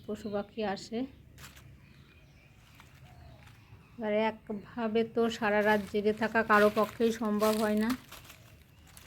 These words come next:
তাই পুরোপুরি ঠেকানোও যায় না। আর ওরাও তো কিছু একটু খেয়ে বেঁচে থাকবে, কিছু আর করার নেই। আমি আর বাগানে দেরি করব না, চলে এসেছি সবজি বাগানে।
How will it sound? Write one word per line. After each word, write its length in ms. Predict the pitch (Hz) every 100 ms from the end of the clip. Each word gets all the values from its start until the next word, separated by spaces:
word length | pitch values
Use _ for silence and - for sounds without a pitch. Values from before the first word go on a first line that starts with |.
| - - - _ _ - - -
তাই 160 | 220 214
পুরোপুরি 600 | 214 208 208 208 196 202
ঠেকানোও 540 | 214 226 196 202 208 214
যায় 220 | 208 208
না। 100 | 208 214
আর 60 | 208
ওরাও 260 | 196 202
তো 140 | 196 214
কিছু 280 | 226 208 220
একটু 340 | 208 - - 208
খেয়ে 360 | - 214 202
বেঁচে 320 | 190 190 190 196
থাকবে, 400 | - 202 196 185 180
কিছু 220 | 208 - 208
আর 100 | 190 -
করার 260 | 196 190
নেই। 220 | 190 196 233 - - - _ _ - - - - - - - -
আমি 220 | 220 214
আর 140 | 214 208
বাগানে 440 | 208 202 202 208 208
দেরি 260 | 208 202
করব 260 | 202 208 196
না, 140 | 214 240
চলে 280 | 240 233 202
এসেছি 320 | 196 220 220 220
সবজি 460 | - 202 190 - 202
বাগানে। 460 | 208 196 208 233